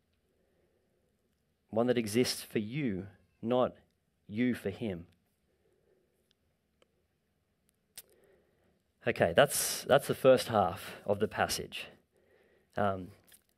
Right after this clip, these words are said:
then Paul moves on to a second half. Now, don't worry, this second half will be a bit shorter. Um,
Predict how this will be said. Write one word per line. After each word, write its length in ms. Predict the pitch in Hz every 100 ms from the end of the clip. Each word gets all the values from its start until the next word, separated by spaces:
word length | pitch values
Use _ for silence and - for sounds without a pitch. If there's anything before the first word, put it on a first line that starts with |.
| _ _ _
then 160 | 135 175
Paul 200 | 180 165
moves 180 | 139 131
on 140 | 123
to 80 | 120
a 40 |
second 360 | - 151 135 104
half. 340 | 101 71 -
Now, 60 | 98
don't 180 | 107 120
worry, 240 | 113 127
this 160 | 117 -
second 260 | - 110
half 220 | 107 110
will 80 | 117
be 180 | 104 104
a 40 |
bit 160 | 104 104
shorter. 500 | - 110 95 110 160 - - - - -
Um, 320 | 110 107 101